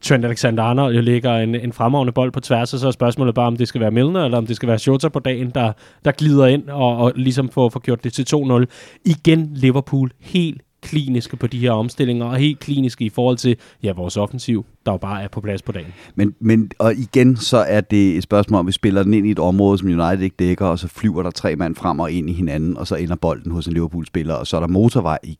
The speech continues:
Speaker 2: igen, ikke? Øh, og jeg synes, det var sjovt at se det der med, at efter det mål især, øhm, der sad jeg sådan lidt, og det, det var de også inde på efter kampen selv, øh, altså Klopp, at der var ikke kontrol nok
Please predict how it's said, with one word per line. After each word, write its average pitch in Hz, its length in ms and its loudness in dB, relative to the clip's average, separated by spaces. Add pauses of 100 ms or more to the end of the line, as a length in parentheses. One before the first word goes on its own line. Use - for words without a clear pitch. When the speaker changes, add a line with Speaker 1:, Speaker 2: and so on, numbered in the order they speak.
Speaker 2:
igen, 85 440 -4
ikke? 95 1000 0
Øh, 87 100 0
og 95 140 2
jeg 90 120 2
synes, - 180 4
det 127 120 2
var 110 60 4
sjovt 107 300 0
at 90 60 -4
se 101 200 -2
det 92 120 -2
der 95 80 2
med, 92 200 2
at 80 160 -2
efter 98 240 -2
det 95 120 0
mål 87 280 2
især, 82 520 -4
øhm, 82 580 0
der 90 100 -4
sad 113 260 0
jeg 117 120 4
sådan 101 140 0
lidt, 85 120 -2
og 82 120 -4
det, 82 120 -10 (120)
det 98 140 0
var 98 80 2
de 80 140 -2
også 107 180 0
inde 120 120 2
på 113 120 4
efter 98 180 -2
kampen 107 400 -2
selv, 107 220 0 (120)
øh, 80 640 0
altså - 180 -8
Klopp, 92 300 0 (420)
at - 120 -8
der 95 60 0
var 80 100 -2
ikke 104 120 -4
kontrol - 520 -4
nok 95 160 -4